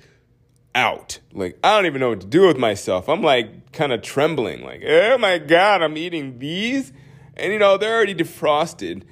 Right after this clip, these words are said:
So, like, I'm not trying to throw 'em away. And it's a lot of shrimp. It was probably, like, you know, thirty dollars worth of shrimp. It was a decent amount of shrimp.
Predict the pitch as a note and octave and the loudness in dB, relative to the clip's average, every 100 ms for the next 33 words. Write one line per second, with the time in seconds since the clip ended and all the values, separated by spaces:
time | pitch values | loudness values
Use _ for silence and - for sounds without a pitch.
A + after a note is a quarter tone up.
0 | - _ - - C3 C3 C3 C3 B2+ A#2+ | -20 _ -8 -2 2 4 2 0 -2 -4
1 | A2 - E3 G#3 G#3+ D#3 - - D#3+ A#2+ | -6 -12 -14 -8 -6 -6 -10 -8 -6 -6
2 | - C#3+ A#2 G#2+ C#3+ D#3+ F#3 E4+ F#4+ B3+ | -6 -6 -6 -6 -4 -2 -2 -2 0 0
3 | A#3 - C4 G#4 - C4+ - A#3 D4+ D#4 | 0 -6 -2 -2 -2 -6 -2 0 0 0
4 | A3+ A3 - G3 G#3 - _ _ F3 F#3+ | -2 -4 -6 -4 -4 -8 _ _ -8 -6
5 | F#3+ F3 G3 F#3 D3 D3 B2 - G#3+ A3 | -6 -4 -4 -4 -6 -6 -8 -4 -6 -4
6 | G3 A3 - - _ _ _ - G3 F#3 | -6 -6 -12 -20 _ _ _ -8 -4 -2
7 | F#3 E3+ D3+ C3 - G#3 F3+ | 2 2 2 -2 0 2 2